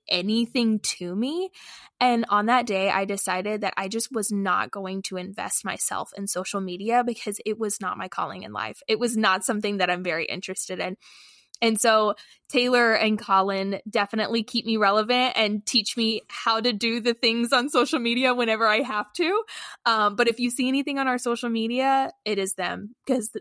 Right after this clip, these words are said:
they are amazing and they are talented. And I love that God can use them in that area, but that is not my calling. And I think that it's important to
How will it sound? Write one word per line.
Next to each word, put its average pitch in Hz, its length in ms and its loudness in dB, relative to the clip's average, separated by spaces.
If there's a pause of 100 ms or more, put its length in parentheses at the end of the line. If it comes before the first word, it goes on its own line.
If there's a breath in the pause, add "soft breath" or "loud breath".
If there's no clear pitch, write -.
(100)
they 196 180 0
are 202 120 4
amazing 190 500 -2
and 208 160 -4
they 196 100 2
are 254 100 2
talented. 262 800 0
And 240 100 2
I 233 100 2
love 233 460 2
that 226 220 2
God 214 280 2
can 254 240 -2
use 254 400 0
them 233 360 2 (400 loud breath)
in 277 260 4
that 233 300 4
area, 233 580 2
but 214 160 -4 (140)
that 233 220 0
is 240 200 4
not 208 340 0
my 202 180 -4
calling. 196 540 -2
And 214 120 -8
I 220 80 -4
think 233 280 -4
that 226 120 -2
it's 208 160 -6
important 220 720 -4
to 196 320 -4